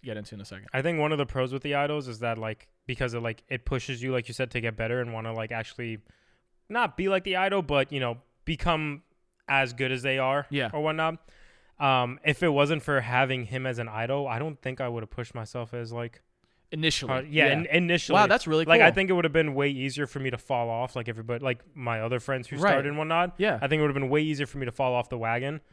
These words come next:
Speaker 2: than to get where we are right now.
Speaker 1: Yeah, Julian, you hear that? Aw. Ain't that cute? <laughs> Um, right, so there's the inspiration,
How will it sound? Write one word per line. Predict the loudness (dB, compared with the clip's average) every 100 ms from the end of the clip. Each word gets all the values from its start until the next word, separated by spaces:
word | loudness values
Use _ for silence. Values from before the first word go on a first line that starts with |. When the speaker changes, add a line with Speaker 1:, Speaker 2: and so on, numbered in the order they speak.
| _ _ -8
Speaker 2:
than | -2 -2
to | -4 -6 -6 -6 _ -6
get | -4 -2
where | -4
we | -4
are | -4 -4
right | -6
now. | -8 -8
Speaker 1:
Yeah, | -4 -2
Julian, | 2 4 4
you | 2
hear | 2
that? | 2 0 -2 -8 _ -20 -20 -20 _ _
Aw. | -12 -10 -10 -14 _ -20 _ _ _ -20 -20 _ _ _ _ _ _ _
Ain't | -20 -20 -20
that | -20 -20 -20
cute? | -16 -16 _ _ -8 0
<laughs> | 0 2 -2 -4 -4 2 2 6 4 4 -4 -8 -10 -18 -10 -2
Um, | 2 2 0 -6 -12 -10
right, | 2 4 4
so | 2 2 4
there's | 2 -2 -2
the | -4
inspiration, | -2 0 2 2 0 -6